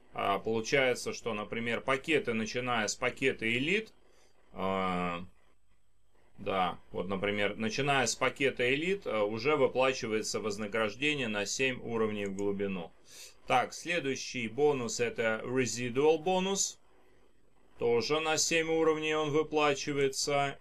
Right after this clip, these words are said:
И, наконец, ещё, а, один скриншот — это «Rank Settings». Это, а, настройки рангов.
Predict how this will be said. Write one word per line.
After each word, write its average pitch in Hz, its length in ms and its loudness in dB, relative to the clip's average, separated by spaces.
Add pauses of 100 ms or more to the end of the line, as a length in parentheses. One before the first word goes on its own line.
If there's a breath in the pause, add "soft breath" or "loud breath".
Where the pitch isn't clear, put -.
И, 151 240 0
наконец, 135 720 0
ещё, 147 580 4 (640)
а, 113 400 4
один 120 320 2
скриншот — 117 600 0
это 123 200 2
«Rank 127 380 4
Settings». 101 720 -2
Это, 131 380 2 (360)
а, 104 200 0
настройки 131 720 2
рангов. 107 480 2